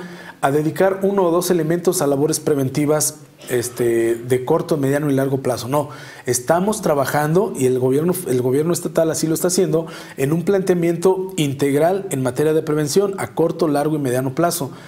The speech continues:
Estas son de las cuestiones, aparte de, de, de involucrar también ma-, de, de manera más efectiva la participación ciudadana, estas son de las partes que necesariamente van a, a dar este, este cambio.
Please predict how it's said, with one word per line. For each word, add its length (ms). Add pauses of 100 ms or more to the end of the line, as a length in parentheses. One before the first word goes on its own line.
(420)
Estas 340
son 180
de 100
las 200
cuestiones, 640 (180)
aparte 400
de, 160
de, 180
de 400
involucrar 540
también 360
ma-, 120
de, 340
de 540
manera 340
más 220
efectiva 400
la 140
participación 500
ciudadana, 360 (380)
estas 220
son 160
de 40
las 140
partes 540 (260)
que 80
necesariamente 1080
van 220
a, 360
a 60
dar 440
este, 400
este 220
cambio. 380